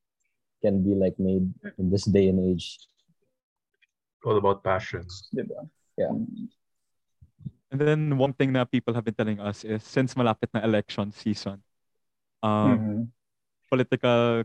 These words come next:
Speaker 4: candidates, they've been trying to, like, reach out and, like, sympathize with the youth, parang share our interests.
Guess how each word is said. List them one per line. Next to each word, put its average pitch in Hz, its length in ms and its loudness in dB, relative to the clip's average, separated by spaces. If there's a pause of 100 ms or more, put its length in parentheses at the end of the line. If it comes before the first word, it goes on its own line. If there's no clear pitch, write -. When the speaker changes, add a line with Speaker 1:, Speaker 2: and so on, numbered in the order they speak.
Speaker 4:
candidates, 110 480 -2
they've 127 120 2
been 123 120 -2
trying 113 320 -2
to, 107 400 -2
like, 110 160 -6
reach 123 200 2
out 107 280 -2 (320)
and, 98 240 -6
like, - 80 -14
sympathize 120 480 0
with 110 120 -8
the 110 80 2
youth, 110 360 2
parang 110 200 0
share 117 320 0
our 104 240 -2
interests. 120 600 -2